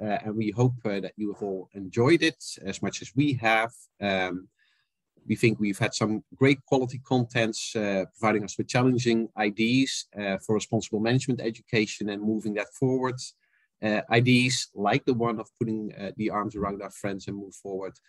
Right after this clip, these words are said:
that we can chew on for a while, and, uh, and other ideas that we can actually implement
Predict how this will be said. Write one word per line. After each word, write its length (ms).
that 100
we 80
can 160
chew 260
on 140
for 160
a 100
while, 560
and, 240
uh, 140
and 120
other 240
ideas 420
that 120
we 80
can 120
actually 380
implement 580